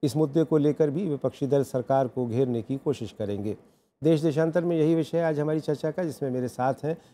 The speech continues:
बीजेपी के वरिष्ठ राज्यसभा सदस्य भूपेंद्र यादव, सीपीआईएम के वरिष्ठ सांसद तपन कुमार सेन, राज्यसभा के सदस्य डे-, जेडीयू नेता पवन कुमार वर्मा भी हमारे साथ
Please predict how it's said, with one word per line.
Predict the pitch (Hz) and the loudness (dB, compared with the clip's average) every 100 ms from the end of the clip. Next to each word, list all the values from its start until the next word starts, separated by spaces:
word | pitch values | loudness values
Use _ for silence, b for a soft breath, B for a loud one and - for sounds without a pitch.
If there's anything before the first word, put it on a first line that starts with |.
| b - | b -4
बीजेपी | 131 143 151 160 | 0 2 0 0
के | 147 156 | 2 4
वरिष्ठ | 147 139 139 - | 4 2 0 0
राज्यसभा | 139 131 127 - 131 131 | 2 2 2 -2 0 0
सदस्य | 135 127 123 - 135 | -2 -4 -4 -4 -4
भूपेंद्र | 117 117 123 117 | -4 -6 -4 -2
यादव, | 113 113 113 139 | -2 -2 0 -2
सीपीआईएम | 151 - _ - 143 143 151 147 160 165 | -4 -12 _ -4 -2 4 4 6 4 2
के | - 156 151 147 | 2 2 2 -2
वरिष्ठ | - _ 139 139 - | -8 _ -2 -2 0
सांसद | 143 139 147 139 | 0 0 -2 -2
तपन | 143 131 135 | -2 0 0
कुमार | 123 127 123 123 | 0 0 0 0
सेन, | 110 - 135 156 - b b b _ 127 | -2 0 0 0 -4 b b b _ 0
राज्यसभा | 135 147 151 170 160 170 | 0 0 -2 0 2 0
के | 165 175 175 | 2 4 4
सदस्य | 175 - _ 156 151 170 - 170 | 2 -6 _ 0 4 2 2 0
डे-, | 139 151 147 - | 2 0 0 0
जेडीयू | 151 147 165 170 | 2 2 4 4
नेता | 160 160 156 165 160 151 - | 6 4 4 4 4 0 0
पवन | 143 | 0
कुमार | 143 143 151 | 0 0 2
वर्मा | 139 143 156 | 2 2 2
भी | 156 | 0
हमारे | 139 151 | 0 0
साथ | 143 147 | 0 -2